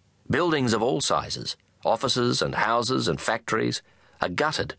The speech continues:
windows broken. Kids wave to the sky as we drive past,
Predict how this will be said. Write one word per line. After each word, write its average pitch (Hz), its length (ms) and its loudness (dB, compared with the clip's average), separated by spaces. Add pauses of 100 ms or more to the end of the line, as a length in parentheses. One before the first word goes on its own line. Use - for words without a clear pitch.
(540)
windows 117 420 2
broken. - 500 -2 (1000)
Kids 165 400 0
wave 151 320 2
to 160 80 -2
the 139 100 2
sky 120 420 2
as 71 140 -2
we 76 100 0
drive 104 360 0
past, 92 520 -2